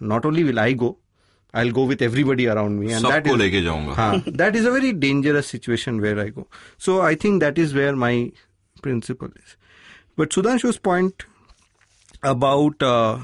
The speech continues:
Speaker 1: the state going crazy, there I would say that even if you have registration, if there are substantial number of guns, taking it away is difficult. Today, for example, it is very easy to take away guns, the registered guns, because ninety-seven lakh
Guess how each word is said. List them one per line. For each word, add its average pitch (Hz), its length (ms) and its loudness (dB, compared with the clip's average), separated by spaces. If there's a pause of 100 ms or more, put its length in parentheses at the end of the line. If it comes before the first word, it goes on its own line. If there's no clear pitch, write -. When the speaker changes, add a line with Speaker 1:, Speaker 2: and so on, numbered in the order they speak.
(260)
Speaker 1:
the 120 260 0
state 143 540 0
going 117 360 2
crazy, 110 440 -6 (800)
there 226 320 2
I 262 100 2
would 240 200 0
say 247 120 0
that 220 200 0 (220)
even 208 180 4
if 202 140 0
you 202 60 4
have 170 140 2
registration, 120 640 -2 (1080)
if 233 240 -2
there 262 140 2
are 254 60 4
substantial 240 640 0
number 185 240 2
of 139 140 0
guns, 113 380 -2 (160)
taking 165 240 0
it 165 120 0
away 127 180 2
is 98 100 -4
difficult. 117 400 -10
Today, 196 200 2
for 196 180 0
example, 151 920 -2 (380)
it 151 100 -2
is 156 100 2
very 165 180 2
easy 170 220 2
to 170 120 2
take 139 180 -2
away 147 220 0
guns, 120 360 -4
the 131 120 2
registered 120 500 -2
guns, 107 200 -4
because 175 260 -4
ninety-seven 120 580 -4
lakh 104 180 -4